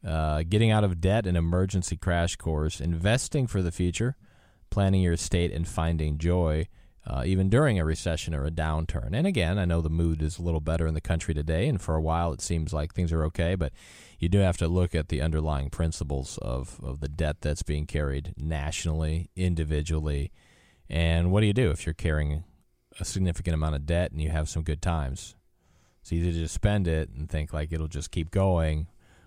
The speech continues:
but, or, you know, or to have maybe a feeling that, "Oh, well, if it all falls apart, there's a safety net there," you know, that type of thinking. But, uh, uh, those, uh, uh, the points that are, we're gonna go through in this booklet,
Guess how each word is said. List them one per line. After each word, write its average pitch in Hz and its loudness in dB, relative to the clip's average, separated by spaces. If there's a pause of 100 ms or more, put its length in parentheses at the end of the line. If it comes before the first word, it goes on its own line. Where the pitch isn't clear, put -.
(140)
but, 80 0
or, 95 0
you 147 4
know, 95 4
or 104 4
to 92 0
have 87 0
maybe 80 0
a 78 0
feeling 82 -2
that, 78 0
"Oh, 127 2
well, 82 2 (380)
if - -8
it 90 2
all 85 4 (460)
falls 80 -2
apart, 78 -2
there's 78 -2
a 78 -2
safety 85 -2
net 76 -2
there," 73 0
you 78 -2
know, 76 -2
that 78 -2
type 73 -4
of 76 -6
thinking. 80 -2
But, 78 -2
uh, 78 2 (580)
uh, 76 2 (340)
those, 101 2
uh, 78 2 (440)
uh, 60 -6 (140)
the 87 -2
points 98 2
that 87 2
are, 85 0
we're 95 2
gonna 87 2
go 85 2
through 85 0
in 80 2
this 78 -2
booklet, 85 0